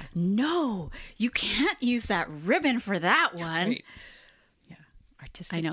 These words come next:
Speaker 1: And I was,
Speaker 2: director.
Speaker 1: I kept having, I was telling Toast, "Okay, I don't wanna hurt your feelings, but I think this one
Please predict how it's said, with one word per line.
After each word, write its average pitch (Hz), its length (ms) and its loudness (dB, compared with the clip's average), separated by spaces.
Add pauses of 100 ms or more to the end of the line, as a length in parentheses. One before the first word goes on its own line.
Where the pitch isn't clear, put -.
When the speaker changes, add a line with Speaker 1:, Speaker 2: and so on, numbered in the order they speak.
Speaker 1:
And 208 140 4
I 202 60 4
was, 196 140 0
Speaker 2:
director. 160 160 -2
Speaker 1:
I 190 40 4
kept - 260 -2
having, 202 400 0
I 185 80 0
was 180 140 -2
telling 175 320 -2
Toast, 160 320 -4
"Okay, 180 340 -4
I 170 80 -2
don't 185 120 -2
wanna 220 160 -2
hurt 226 180 -6
your 214 140 -8
feelings, 180 680 -6 (420)
but 160 260 -4 (460)
I 175 80 -2
think 208 240 -6
this - 220 -4
one 160 320 -2